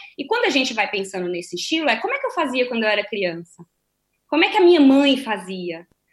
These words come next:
Como é que era lá em casa? Porque, às vezes, esse negócio tá incrustado na nossa cultura familiar, sabe? Tem, tenho muitos clientes que falam assim, "Nossa, essa coisa de eu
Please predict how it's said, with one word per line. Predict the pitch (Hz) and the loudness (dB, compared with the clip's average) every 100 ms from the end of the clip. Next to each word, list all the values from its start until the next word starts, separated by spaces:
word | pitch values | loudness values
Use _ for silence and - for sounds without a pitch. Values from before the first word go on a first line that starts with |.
| _ | _
Como | 330 359 | 0 2
é | 403 | 2
que | 381 | 0
era | 302 330 320 | 0 2 0
lá | 262 226 | 0 -2
em | 220 | -2
casa? | 196 165 165 165 160 - _ _ | -4 -2 -2 -4 -12 -14 _ _
Porque, | 185 202 | -8 -2
às | 185 180 | -2 2
vezes, | 247 294 240 | 2 2 -2
esse | 226 - 247 | -4 -4 -4
negócio | 220 220 233 | -4 -4 -6
tá | - | -6
incrustado | 262 269 269 - 240 269 | -6 -6 -10 -4 -2 -2
na | 269 | -4
nossa | 269 285 | -4 -6
cultura | 302 311 359 330 349 | -6 -6 -4 -4 -4
familiar, | 359 381 494 339 302 - _ _ _ _ _ _ _ _ _ | -2 -2 -4 -8 -10 -12 _ _ _ _ _ _ _ _ _
sabe? | _ 220 202 190 185 185 | _ -2 -2 -2 -4 -6
Tem, | - 226 254 294 294 269 226 175 - | -2 0 2 2 2 2 0 -4 -2
tenho | 247 294 | 0 4
muitos | 277 370 - | 4 2 -2
clientes | 359 302 285 | -4 -2 -4
que | - 294 | -8 -6
falam | 269 226 226 | -2 0 0
assim, | 226 - 208 | -4 -8 -8
"Nossa, | 214 277 320 254 | -4 -4 -4 -4
essa | 233 254 | -6 -6
coisa | - 247 247 | -4 -4 0
de | 240 | 2
eu | 240 226 | 4 2